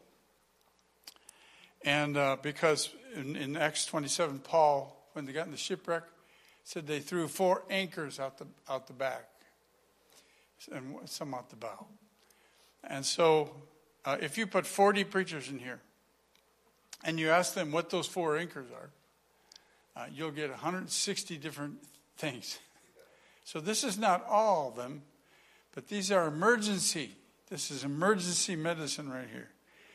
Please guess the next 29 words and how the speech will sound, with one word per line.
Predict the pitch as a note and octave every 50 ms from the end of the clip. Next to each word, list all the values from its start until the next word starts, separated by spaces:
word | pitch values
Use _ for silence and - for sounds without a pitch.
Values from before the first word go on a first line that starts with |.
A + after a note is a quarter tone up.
| - - - _ _ _
This | - D#3+ D3 -
is | - D#3 B2+ C3+
like | D#3 D3+ C#3 -
the | - D#3
nitroglycerin | D3 C#3+ D3+ D3+ D3 - - D3+ C#3 B2+ A#2+ - - _ _ _ _ _ _ _ _ _ - - E3+ F3 D#3+ - - - B2+ A#2 A#2 A#2
when | A#2+ B2
you're | B2 B2
having | A#2 C3 D3 C#3 C3 C3 B2+
a | B2 A#2+ G#2+ G#2 - _ _ _ _ _ _ _ _ _ _ _ _ _ _ -
angina | B2+ B2+ B2+ A#2+ C#3+ D3+ D#3 D#3 D3 C#3 C3
attack. | A#2+ - - - B2 A2+ G#2+ G#2 - - _ - - - - - - - - - - _ _ _ B2+ B2+ B2+ _ - _ _ _ _ - - - - _ _ -
You | B2+ B2
gotta, | C#3 C#3 C3+ C#3 C#3 C#3 - -
if | - - A2 - -
you | D3+
can | A#2+ B2+ C3+
get | C3 E3+ E3 E3
that | - E3+ E3+ - -
little | E3+ E3+ F3 D#3+
pill | - - F#3 F#3 F3+
under | F3+ F#3 F3+ E3+ F3+
your | E3+
tongue, | D#3+ - G3 A3 F#3+ C#3+
right? | B2+ C#3 E3 A3 A#3+ G#3 - _ _ _ - - - - - - - - - - - - -
All | - G#3
right, | G#3+ G3 -
so | - G#3+
number | G#3+ A3 G#3+ A3 A3+
one, | A#3 G#3+ F3 C3+